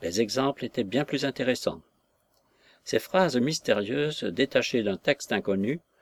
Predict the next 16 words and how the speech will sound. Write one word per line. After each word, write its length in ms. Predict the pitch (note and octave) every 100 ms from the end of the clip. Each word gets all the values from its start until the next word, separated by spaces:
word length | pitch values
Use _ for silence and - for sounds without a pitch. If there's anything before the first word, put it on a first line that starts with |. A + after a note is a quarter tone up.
| _ _ _ -
comme 180 | G#2
de 80 | G#2+
curieuses 560 | G#2 - B2 B2 G2 G2
cornes 320 | - B2+ A2+
d'animaux, 640 | G2+ G#2 G#2 A2 A2 D#3+ E3 _ _ _ -
ou 60 |
des 140 | G2+ G#2+
feuilles 240 | - C3+
de 100 | G#2+
plantes 340 | G2+ C3+ A#2 A#2+
nouvelles 540 | A2+ A2 A2+ G#2 G2
apportées 380 | G2+ - A2 A#2+
de 80 | G#2+
quelque 320 | - A2 -
région 360 | F#2+ A2 G#2 F#2+
lointaine, 720 | F2+ G#2+ - C#3+ D3+ D#3+